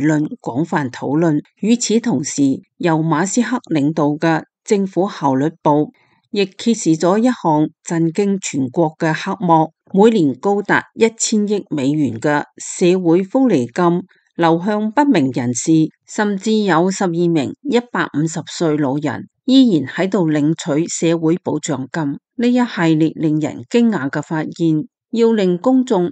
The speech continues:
對政府嘅監督機制產生咗深深質疑。據美國有線電視新聞網、美國廣播公司等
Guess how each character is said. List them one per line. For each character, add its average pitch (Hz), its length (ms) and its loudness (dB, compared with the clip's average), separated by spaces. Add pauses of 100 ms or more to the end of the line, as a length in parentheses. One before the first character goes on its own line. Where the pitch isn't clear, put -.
(160)
對 220 200 4
政 214 260 0
府 202 180 0
嘅 190 320 -2
監 226 240 -2
督 202 140 -4 (100)
機 190 220 0
制 175 140 -4 (440)
產 139 280 -6
生 196 280 -4
咗 151 220 -2
深 202 240 -4
深 196 220 -2
質 185 240 -4
疑。 139 200 -8 (360)
據 233 180 6
美 196 260 4
國 190 300 0
有 185 140 2
線 185 260 0
電 170 220 2
視 165 220 0
新 240 260 2
聞 123 240 -2
網、 147 320 -2 (220)
美 214 160 2
國 220 180 2 (120)
廣 165 260 -2
播 175 180 4
公 180 240 0
司 185 300 0
等 151 320 -2